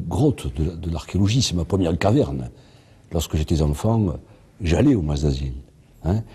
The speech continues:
C'est là où, où j'ai eu, où je suis rentré en relation, à la fois avec la poésie, euh, du, du lieu, et en même temps avec une, avec quelque chose qu'on ne voyait pas.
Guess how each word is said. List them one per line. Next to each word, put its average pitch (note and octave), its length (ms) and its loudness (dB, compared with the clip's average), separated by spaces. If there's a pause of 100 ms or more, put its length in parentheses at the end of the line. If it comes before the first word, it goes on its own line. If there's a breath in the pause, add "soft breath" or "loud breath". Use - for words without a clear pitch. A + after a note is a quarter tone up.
C'est D#2 140 -4
là G#2+ 220 4
où, E2+ 160 2 (200)
où E2 100 -2
j'ai D#2 120 2
eu, F2+ 340 2 (760 loud breath)
où - 20 -4
je E2+ 80 2
suis - 140 -2
rentré F#2+ 340 2 (760)
en - 120 -4
relation, A#2+ 560 2 (1000 loud breath)
à - 60 4
la A2+ 80 4
fois - 160 0
avec F2+ 160 0
la G2 80 0
poésie, C3+ 640 2 (480)
euh, C2 80 -4 (760)
du, F#2 160 0
du F2+ 180 2
lieu, C3+ 440 4 (580 loud breath)
et G2+ 100 2
en G2 40 4
même G2+ 180 4
temps C#3 180 4
avec G2+ 280 0
une, E2 340 4 (840 loud breath)
avec G2 180 0
quelque A#2+ 180 2
chose G#2 280 2
qu'on G2 100 2
ne F#2+ 100 4
voyait F2+ 360 4
pas. D2 260 -6